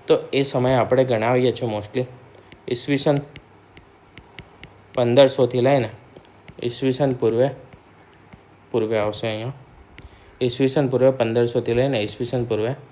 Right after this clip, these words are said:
સાતસો સુધીનો આપણે ગણાવીએ છીએ. એમાં પંદરસોથી લઈને એક હજારને પૂર્વ વૈદિક યુગ અથવા તો ઋગ્વૈદિક યુગ અને એના પછીનાને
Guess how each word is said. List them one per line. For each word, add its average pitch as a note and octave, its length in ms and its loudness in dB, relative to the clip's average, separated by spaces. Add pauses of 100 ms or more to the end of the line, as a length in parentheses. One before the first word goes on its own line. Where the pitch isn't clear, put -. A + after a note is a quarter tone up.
(360)
સાતસો A#2 380 -2
સુધીનો A#2 360 -4
આપણે G#2+ 280 -2 (560)
ગણાવીએ G2+ 440 -2
છીએ. A2+ 160 -12 (420)
એમાં B2+ 500 0 (360)
પંદરસોથી B2 680 2
લઈને B2 320 2 (400)
એક B2+ 200 0
હજારને A#2 460 0 (2250)
પૂર્વ C#3 380 6 (380)
વૈદિક B2+ 420 2
યુગ C#3 120 4
અથવા B2+ 280 2
તો B2+ 160 2
ઋગ્વૈદિક B2+ 520 0
યુગ D3 180 -2 (380)
અને C3 280 0 (100)
એના B2+ 160 0
પછીનાને A#2 640 -2